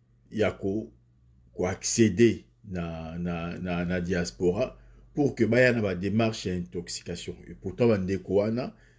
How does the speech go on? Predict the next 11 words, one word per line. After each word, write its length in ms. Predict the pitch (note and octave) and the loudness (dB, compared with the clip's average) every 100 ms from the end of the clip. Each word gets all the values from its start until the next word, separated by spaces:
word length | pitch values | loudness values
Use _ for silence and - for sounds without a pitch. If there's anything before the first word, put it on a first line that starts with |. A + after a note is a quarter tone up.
| _ | _
baza 400 | - - - D3 | -8 -6 4 4
susu 260 | F#3 F#3+ - | 4 -4 -6
na 120 | B2 | -6
kati 280 | G#2+ A#2 - | -2 -2 -2
ya 60 | F2+ | -2
résistance 680 | F2 F2 - - F#2 F2+ | -2 -6 -10 -10 -8 -8
te. 100 | - F2+ _ | -12 -20 _
Pourtant, 200 | - B2+ | -6 -2
ke 80 | A#2 | 0
bandeko 480 | G2 F#2+ F#2+ F#2 | 0 0 -2 0
wana, 280 | G2 C3+ E3 | -2 0 -4